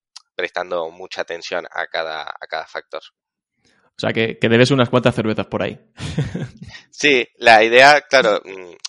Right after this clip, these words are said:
Speaker 1: a partir de ahí dije, eh, "Voy a intentar buscar, eh, patrocinadores que quieran colaborar con el proyecto, pero no tanto como para tener yo un rendimiento económico, sino para conseguir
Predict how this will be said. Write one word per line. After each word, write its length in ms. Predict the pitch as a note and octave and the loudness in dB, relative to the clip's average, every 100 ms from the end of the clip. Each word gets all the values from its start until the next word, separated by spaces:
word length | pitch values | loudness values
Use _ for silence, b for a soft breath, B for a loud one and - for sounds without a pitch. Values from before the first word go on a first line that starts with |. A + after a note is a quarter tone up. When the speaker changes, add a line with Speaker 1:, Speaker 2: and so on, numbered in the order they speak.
| _ - | _ -6
Speaker 1:
a 120 | G#2 | -2
partir 260 | G2 G#2 A2+ | -2 0 0
de 60 | |
ahí 140 | A#2 A#2+ | 0 -2
dije, 400 | B2 - G2+ E2+ F#2+ | -8 -2 -2 -2 -8
eh, 80 | |
"Voy 140 | F2+ G2+ | -6 -6
a 40 | |
intentar 360 | A2 A2 G#2+ A2 | -4 -4 -2 -2
buscar, 460 | G#2 - A2+ A2 - | -4 -2 0 0 -2
eh, 380 | F#2 E2+ D#2+ D#2 | -6 -6 -8 -8
patrocinadores 880 | - - - - E2 F#2 A#2+ B2 - | -10 -10 -16 -14 -8 -4 -2 -2 -4
que 120 | F#2 | -14
quieran 240 | - F2+ F#2 | -8 -10 -6
colaborar 400 | F#2+ F#2 G2 F#2+ | -4 -4 -4 -6
con 140 | F#2+ | -10
el 100 | F#2 | -12
proyecto, 500 | G2+ A2+ B2+ - D#3 B B B - | -10 -8 -6 -4 -6 B B B -4
pero 240 | A2 G2+ | 0 0
no 140 | G#2 | 0
tanto 340 | G#2 A2+ A2 G#2 | 0 -2 -2 -8
como 240 | F#2 F2 | -8 -6
para 220 | F2 E2+ E2 | -4 -4 -6
tener 300 | F2 F2+ - | -8 -8 -8
yo 260 | G#2+ G2+ - | -6 -6 -8
un 600 | F2+ F2+ F#2 F2 F2 E2+ - - _ | -14 -16 -16 -18 -20 -20 -20 -20 _
rendimiento 460 | F2+ F2+ F2+ F#2 F#2+ | -16 -14 -12 -10 -8
económico, 520 | - G#2+ A#2 B2 D3 B B | -8 -8 -4 -4 -4 B B
sino 220 | - F#2+ F#2+ | -12 -6 -2
para 200 | G2 G2 | 0 0
conseguir 760 | F2+ F#2 - F#2 F#2+ A2 | -4 -8 -8 -8 -6 -8